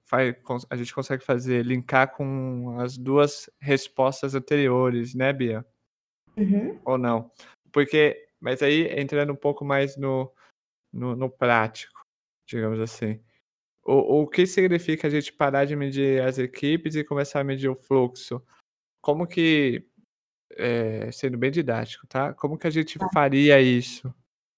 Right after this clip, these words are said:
Speaker 1: no dia a dia?
Speaker 2: Mas então é o seguinte: quando eu falo pra você não medir a sua equipe e medir seu fluxo, eu tô falando um pouquinho sobre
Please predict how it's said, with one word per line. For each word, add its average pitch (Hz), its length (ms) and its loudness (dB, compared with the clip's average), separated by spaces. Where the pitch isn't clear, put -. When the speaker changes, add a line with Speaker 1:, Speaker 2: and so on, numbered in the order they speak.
Speaker 1:
no 123 140 0
dia 127 160 8
a 123 40 6
dia? 117 440 0
Speaker 2:
Mas 214 160 6
então 240 200 4
é 277 60 4
o 277 40 -2
seguinte: 190 580 0
quando 302 200 -2
eu 339 80 2
falo 208 440 2
pra 190 200 2
você 185 580 2
não 208 220 6
medir 202 320 4
a 185 60 4
sua 190 200 -2
equipe 175 540 -6
e 180 40 -6
medir 202 360 4
seu 185 180 -2
fluxo, - 720 2
eu 196 100 2
tô 226 80 8
falando 226 360 4
um 226 60 2
pouquinho 226 520 2
sobre 220 1120 2